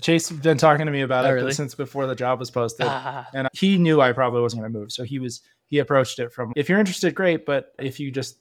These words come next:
Speaker 1: know people, let me know."
Speaker 2: Yeah,
Speaker 1: So, like,
Speaker 2: darn.
Speaker 1: I introduced him to a couple
Speaker 2: Darn.
Speaker 1: of people from Lambda School and all that. But I'm, no, man, I'm not moving to New York City. Like,
Speaker 2: Come on, it'll be fun.
Speaker 1: I got a family.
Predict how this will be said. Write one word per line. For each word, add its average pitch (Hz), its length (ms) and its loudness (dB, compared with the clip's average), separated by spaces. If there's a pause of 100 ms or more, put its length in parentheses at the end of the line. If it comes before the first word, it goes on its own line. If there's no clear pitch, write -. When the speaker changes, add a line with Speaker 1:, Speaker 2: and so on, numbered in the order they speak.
Speaker 1:
know 120 220 -4
people, 113 320 -8
let 110 140 -10
me 110 100 -12
know." 107 240 -12 (100)
Speaker 2:
Yeah, - 60 -14
Speaker 1:
So, 127 120 -4
like, 123 160 -4
Speaker 2:
darn. 127 120 2
Speaker 1:
I 135 60 -2
introduced 127 380 -8
him 117 100 -10
to 117 80 -6
a 113 40 -8
couple 123 220 -8
Speaker 2:
Darn. 113 80 -2
Speaker 1:
of - 40 -18
people 117 220 -12
from 110 220 -12
Lambda 117 300 -8
School 117 460 -8
and 113 120 -12 (520)
all 120 100 -6
that. 117 200 -2
But 131 140 0
I'm, 143 220 2 (880)
no, 196 160 8
man, 156 240 4
I'm 190 100 2
not 196 140 0
moving 147 240 -2
to 135 60 -2
New 135 180 -2
York 131 180 0
City. 147 520 -6
Like, 135 240 -8 (1200)
Speaker 2:
Come - 180 -18
on, 131 460 -4
it'll 143 120 -4
be 151 100 -2
fun. 139 1040 -6 (180)
Speaker 1:
I 165 100 0
got 139 180 4
a - 20 -14
family. 180 640 -2